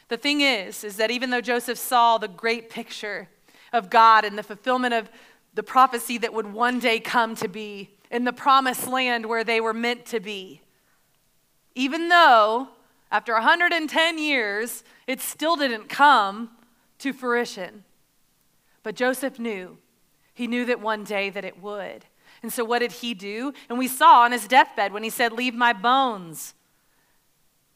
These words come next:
That's that box, the hope that it brought.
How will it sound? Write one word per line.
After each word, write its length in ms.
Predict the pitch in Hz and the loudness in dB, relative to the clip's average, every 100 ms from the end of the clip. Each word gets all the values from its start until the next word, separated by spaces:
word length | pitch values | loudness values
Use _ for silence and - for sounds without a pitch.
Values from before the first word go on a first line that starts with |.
| _ _ _ _ _ | _ _ _ _ _
That's 360 | 247 254 - - | 6 6 4 0
that 360 | 240 240 165 156 | 2 2 0 4
box, 640 | 262 311 - - - - | 6 8 4 -6 -14 -14
the 220 | 180 220 | -2 -2
hope 500 | 190 302 349 349 175 | 0 0 0 -2 -10
that 120 | 214 | -8
it 160 | 208 - | -8 -8
brought. 540 | 220 269 262 - - | -2 0 0 -4 -18